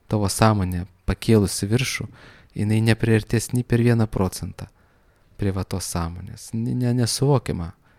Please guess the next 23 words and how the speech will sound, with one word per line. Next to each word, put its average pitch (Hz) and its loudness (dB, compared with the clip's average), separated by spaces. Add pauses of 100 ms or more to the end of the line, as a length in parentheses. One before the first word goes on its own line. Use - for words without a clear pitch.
(360)
Dievo 131 2
sąmonė, 113 2 (520)
radaranė 123 4
sąmonė, 104 0
jinai 123 2
yra, 113 2
nėra 123 2
suvokiama. 113 -6 (2250)
Nėra 120 2
suvokiama. 104 -4
Dėl 107 0
to 107 2
taip, - 0
kaip 120 -4
jie 147 6
su - -2
tavim 131 4
elgsis, - -6 (500)
kai 113 -4
tu - 0
į 104 0
juos 98 0
kreipsis, - -4